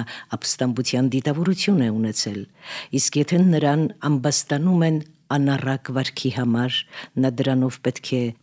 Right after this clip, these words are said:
պատվի արժանանա համաձայն ձեր օրենքների, թեպետ ըստ մեր օրենքների դատապարտելի է։ Ինձանից, համենայն դեպս, դուք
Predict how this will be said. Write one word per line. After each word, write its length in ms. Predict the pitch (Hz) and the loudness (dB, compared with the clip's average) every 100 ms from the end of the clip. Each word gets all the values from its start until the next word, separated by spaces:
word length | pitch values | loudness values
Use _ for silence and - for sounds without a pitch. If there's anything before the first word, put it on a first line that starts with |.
| _ | _
պատվի 440 | - 139 131 120 139 | -6 -6 -4 -2 0
արժանանա 580 | 143 127 143 135 131 135 | 0 0 0 0 2 0
համաձայն 640 | 120 131 131 110 127 135 143 - | 0 0 0 0 0 0 0 -2
ձեր 300 | 131 135 - | -2 -2 -2
օրենքների, 680 | 143 147 147 - 196 185 120 - - - _ | -2 0 -2 0 2 4 0 -2 -20 -20 _
թեպետ 560 | - 120 - 139 170 - - - - - 156 | -8 -6 0 0 -2 -10 -20 -20 -20 -2 0
ըստ 240 | 147 - | 0 2
մեր 280 | 131 123 - | 2 2 -2
օրենքների 600 | 131 143 156 - 170 190 170 | -2 0 0 2 2 2 2
դատապարտելի 760 | 185 196 180 - - 120 110 107 | 2 0 -2 -6 -2 0 0 -2
է։ 120 | 107 _ _ _ _ - | -6 _ _ _ _ -2
Ինձանից, 580 | 139 120 120 123 180 226 - | 0 2 2 2 2 2 -2
համենայն 440 | 120 117 113 113 | -2 0 0 -2
դեպս, 340 | 113 110 110 - - - - 123 | -4 -6 -4 -4 -4 -8 -12 -8
դուք 400 | 120 190 - | -2 -2 -4